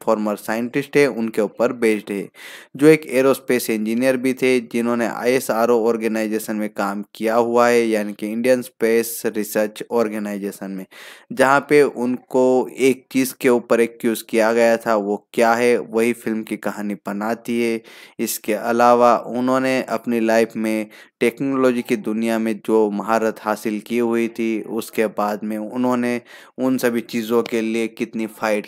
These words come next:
की हुई थी, वही सब चीज़ें फिल्म की एक्चुअल कहानी बनाती है। तो ये कुछ रफली स्टोरी आइडिया है, जहाँ पे इस कहानी को नंबी नारायण के बचपन से लेकर जहाँ तक उन्होंने ये सभी चीज़ों की मुसीबतें सही हुई है, वहाँ तक पूरी फिल्म की कहानी हमारे सामने पेश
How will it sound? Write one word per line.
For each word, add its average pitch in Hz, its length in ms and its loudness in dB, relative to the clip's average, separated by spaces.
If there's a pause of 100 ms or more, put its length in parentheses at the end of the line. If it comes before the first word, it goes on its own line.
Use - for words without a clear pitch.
की 120 100 -4
हुई 123 220 2
थी, 123 140 -6
वही 139 320 -2
सब 143 240 -4
चीज़ें 117 280 -4
फिल्म 110 300 -6
की 107 160 -8
एक्चुअल 107 360 -6
कहानी 101 480 -8
बनाती 98 640 -8
है। 95 160 -14 (400)
तो 156 80 2
ये 160 280 -2
कुछ 160 380 -6
रफली 110 400 -2
स्टोरी 113 440 -2
आइडिया 117 300 0
है, 117 120 2
जहाँ 117 400 -6
पे 127 120 0 (120)
इस 127 120 -8
कहानी 127 500 -4
को 135 380 0
नंबी 127 340 -2
नारायण 120 400 0
के 123 160 -6
बचपन 107 460 -6
से 135 160 -4
लेकर 123 520 -2 (420)
जहाँ 127 380 2
तक 127 200 2
उन्होंने 120 380 -2
ये 117 120 -2
सभी 117 280 -2
चीज़ों 113 360 -4
की 113 140 -8
मुसीबतें 107 640 -4
सही 110 280 -4
हुई 127 220 0
है, 123 80 4
वहाँ 120 300 -2
तक 123 240 -4
पूरी 127 180 -4
फिल्म 113 220 -8
की 113 140 -14
कहानी 110 320 -8
हमारे 110 240 -6
सामने 107 320 -8
पेश 113 400 -8